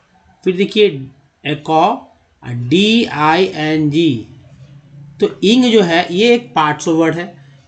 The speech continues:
इंग क्या है? एक पार्ट्स ऑफ वर्ड है जो कि डी के साथ लगा। मान लीजिए इ-, ये इंग है, ठीक है, इंग है और ये डी है। डी को क्या लिखते हैं? डी को डी नहीं लिखेंगे, जी हाँ, तो ऐसे नहीं लिखेंगे,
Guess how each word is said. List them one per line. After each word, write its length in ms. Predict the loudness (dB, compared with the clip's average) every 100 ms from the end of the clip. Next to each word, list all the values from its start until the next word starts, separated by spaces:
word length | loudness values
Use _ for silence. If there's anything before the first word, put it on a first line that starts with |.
| -6
इंग 220 | -2 0 0
क्या 120 | 0
है? 140 | 2 2
एक 140 | 0 -2
पार्ट्स 320 | -2 -2 -2
ऑफ 80 | -2
वर्ड 180 | 0 -2
है 160 | -4 -8 _ _ -4
जो 120 | -2
कि 100 | 0
डी 240 | 0 0 2
के 160 | 0
साथ 300 | 0 -2 -2
लगा। 300 | -4 -4 -6
मान 220 | -4 -2 0
लीजिए 220 | 2 0
इ-, 300 | 0 -6 -6
ये 180 | 0 0
इंग 320 | 2 2 2 2
है, 120 | -2 -8 -20 -20 _ _ -4
ठीक 220 | -2 0
है, 60 | 0
इंग 260 | 4 4
है 200 | 2 -4 -12 -20 _ _
और 160 | -2 2
ये 140 | 4 2
डी 300 | 2 2 2
है। 220 | -2 -8 -18 _ _
डी 280 | -6 0 0
को 240 | 2 2 2 -2
क्या 220 | -2 0
लिखते 380 | 0 -2 0 0
हैं? 360 | 0 -2 -6 -4
डी 120 | -4
को 200 | 2 2 2 -2 -16 -20 _ _ -12
डी 320 | -2 2 4
नहीं 180 | 6 6
लिखेंगे, 540 | 4 2 2 0 -2 -2
जी 180 | 0
हाँ, 120 | 0 0
तो 180 | -2 -2
ऐसे 340 | -2 0 0
नहीं 120 | 2
लिखेंगे, 460 | 0 0 -2 -2